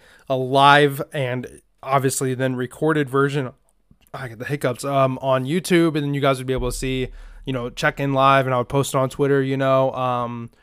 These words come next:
or obviously, yeah, I would share, like, the link to YouTube, and then people could watch that, the visual side of things, you know, if you wanted to see my, my face. <laughs> There's nothing special, nothing special about it, but some people like that visual aspect, you know. Uh, <coughs>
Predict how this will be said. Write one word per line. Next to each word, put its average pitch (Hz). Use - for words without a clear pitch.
or 135
obviously, 131
yeah, 131
I 120
would 135
share, 135
like, 127
the 131
link 131
to 127
YouTube, 123
and 120
then 120
people 120
could 120
watch 117
that, 113
the 120
visual 113
side 110
of 113
things, 117
you 113
know, 107
if 117
you 123
wanted 123
to 113
see 123
my, 113
my 117
face. -
<laughs> -
There's -
nothing 143
special, 127
nothing 143
special 139
about 127
it, 117
but 120
some 147
people 143
like 135
that 123
visual 120
aspect, 120
you 123
know. 120
Uh, 127
<coughs> -